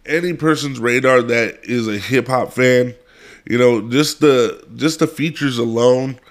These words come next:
um, include Raekwon, Russ, Joey Badass, A$ap Rocky, um, M F Doom, Run the Jewels, and Conway the Machine.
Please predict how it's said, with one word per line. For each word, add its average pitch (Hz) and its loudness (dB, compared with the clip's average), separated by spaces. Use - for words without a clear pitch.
um, 107 2
include 117 0
Raekwon, 139 0
Russ, 135 0
Joey 131 4
Badass, 131 2
A$ap 131 0
Rocky, 131 -2
um, 98 -2
M 147 2
F 135 0
Doom, 143 0
Run 143 2
the 139 -2
Jewels, 139 0
and 117 0
Conway 139 2
the 131 -2
Machine. 135 -2